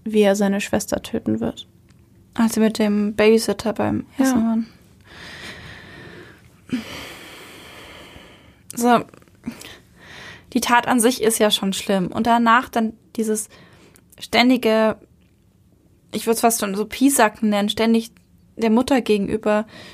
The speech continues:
Speaker 2: ständig Dinge zu sagen, die diese ganze Situation für sie noch unerträglicher machen.
Speaker 1: Ja.
Speaker 2: Das macht diese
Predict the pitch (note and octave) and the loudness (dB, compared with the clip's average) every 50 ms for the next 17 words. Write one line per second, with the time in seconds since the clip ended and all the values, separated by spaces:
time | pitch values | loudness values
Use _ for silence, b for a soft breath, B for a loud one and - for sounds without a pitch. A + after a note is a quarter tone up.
0 | B - - A3+ A#3+ B3 B3 B3 - - B3 B3+ B3+ C4+ C4 - - A3 G#3+ A3 | B -4 0 2 2 2 2 0 0 2 4 4 4 4 2 0 -2 -2 0 0
1 | A3+ A#3 A#3+ A#3+ - A3+ A3 A3 G#3+ - - - _ _ _ _ _ - - A#3 | 2 0 0 0 -2 -2 -2 -2 -4 -6 -8 -12 _ _ _ _ _ -14 -12 -6
2 | - A#3 A3+ A#3 A3 A3 A3 G3+ G3+ G#3 A3 A3+ A#3 A3+ - G#3+ A3 - A3+ A3+ | -2 0 0 2 2 2 0 0 0 -2 -2 -2 -2 -2 -2 -2 0 0 -2 0
3 | A3+ A3 A3 G#3+ A3 B3+ C#4+ C#4 - - A#3+ B3 A#3 G#3+ G3+ - - B3+ C4+ C4+ | 0 0 2 4 4 4 2 2 2 2 4 4 4 2 0 -2 -4 -4 -2 0
4 | A#3 G#3+ G#3+ - G3 F3+ F3+ F3 F#3+ - - F#3+ F#3+ A3 - - B3 B3 A#3 b | 0 -2 0 0 -2 0 0 0 -2 -2 -4 -4 -4 -4 -4 -4 -4 -4 -6 b
5 | b b b b b b b b b b b - _ _ _ _ _ _ _ _ | b b b b b b b b b b b -20 _ _ _ _ _ _ _ _
6 | _ - - A3 - - - - _ - _ _ _ _ _ _ _ _ _ _ | _ -8 -6 -4 -4 -6 -6 -12 _ -20 _ _ _ _ _ _ _ _ _ _
7 | _ _ _ - A#3+ A#3+ B3 - - - A#3 A3 G#3+ G#3 - | _ _ _ -2 -2 -2 -2 -2 -4 0 2 2 2 2 0